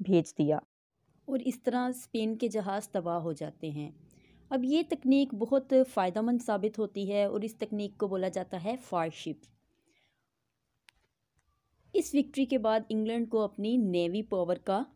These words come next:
पता चलता है कि ये कितनी पावरफुल है। न्यू वर्ल्ड एक्सप्लोरेशन।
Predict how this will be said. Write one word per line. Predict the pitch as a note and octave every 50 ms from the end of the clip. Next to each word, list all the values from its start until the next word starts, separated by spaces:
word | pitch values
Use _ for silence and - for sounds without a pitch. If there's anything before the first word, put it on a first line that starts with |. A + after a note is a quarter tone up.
| _ -
पता | E3 - - E3+
चलता | E3 - D#3+ D3+ D3 - D#3 D#3
है | D3+ D#3+ D#3+ D#3
कि | - - G3+
ये | F#3+ A3
कितनी | A3+ - - - - G#3+ G#3+
पावरफुल | - G3 E3+ D#3+ E3 E3 - - D#3+ D3+ D3
है। | C#3 D3 C#3+ C#3+ - _ _ _ _ _ _ _ _ _ _ _ _ _ _ _ _ _ _ _ _ - A3
न्यू | A#3 C#4 D4 D4+
वर्ल्ड | C#4 B3+ B3 A#3 B3 A#3 -
एक्सप्लोरेशन। | G3 - - - F#3+ F#3 F3 D3+ D3 - - - C#3+ C#3+